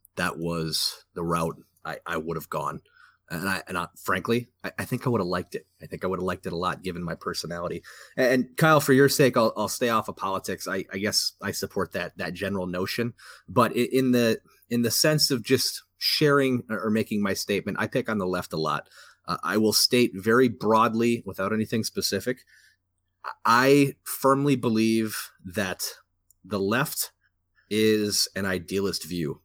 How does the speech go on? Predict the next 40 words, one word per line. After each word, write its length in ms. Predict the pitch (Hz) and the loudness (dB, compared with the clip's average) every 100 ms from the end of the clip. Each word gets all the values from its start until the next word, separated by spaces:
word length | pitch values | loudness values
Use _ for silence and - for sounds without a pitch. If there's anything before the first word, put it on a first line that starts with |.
| - | -12
If 180 | 92 - | -8 -4
you're 120 | 98 | 0
looking 320 | 123 147 135 | 2 2 0
at 60 | 104 | 2
how 180 | 127 | 0
the 100 | 120 | 2
world 460 | 101 113 117 110 - | 0 2 4 2 -2
ought 280 | 101 107 - | 0 -2 0
to 100 | - | -6
be 160 | - 98 | -4 -2
run, 440 | 92 90 78 82 _ _ _ _ _ _ _ _ _ _ _ _ _ _ _ - | 0 -2 -2 -8 _ _ _ _ _ _ _ _ _ _ _ _ _ _ _ -6
left 20 | 104 | -4
is 140 | 90 | -2
right. 240 | 90 78 _ _ 90 | -4 -4 _ _ -12
I, 120 | 87 | -10
I, 60 | 85 - | -10 -8
uh, 160 | 87 - | -8 -8
not 260 | 90 87 - _ 82 | -6 -6 -6 _ -6
right 220 | 92 90 | -4 -2
is 140 | 82 | -4
incorrect. 480 | 85 - 90 80 - | -8 -8 -6 -6 -8
Not 200 | 95 80 80 | -10 -10 -10
right 180 | 82 76 | -10 -10
is 120 | - | -10
the 80 | 78 | -10
left 180 | 73 82 | -14 -14
is 100 | 82 | -14
right. 140 | 76 - | -14 -14
But, 120 | - - - - | -16 -16 -20 -14
um, 220 | 62 67 - | -12 -12 -8
see 160 | - | -4
what 60 | 92 | -4
I 20 | |
did 140 | 82 90 | -4 -6
there? 200 | 110 127 | -6 -6
Yeah, 140 | 73 69 | -12 -10
that 100 | 67 | -14
was 140 | 76 | -8
wrong. 180 | 90 67 - - _ | -6 -6 -10 -20 _
Uh, 220 | 80 85 | -8 -6